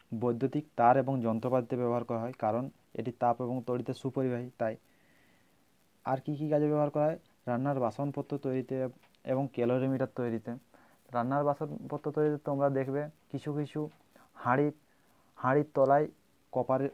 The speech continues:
কপারের তৈরি থাকে, তাহলে এই হিসাবে ব্যবহার করতে পারি আমরা, যেহেতু তাপের সুপরিবাহী।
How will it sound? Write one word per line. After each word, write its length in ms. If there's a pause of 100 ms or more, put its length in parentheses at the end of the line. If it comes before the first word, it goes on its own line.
কপারের 440
তৈরি 200
থাকে, 260 (1080)
তাহলে 240 (240)
এই 60
হিসাবে 340
ব্যবহার 240
করতে 240
পারি 240
আমরা, 160 (520)
যেহেতু 240
তাপের 280
সুপরিবাহী। 500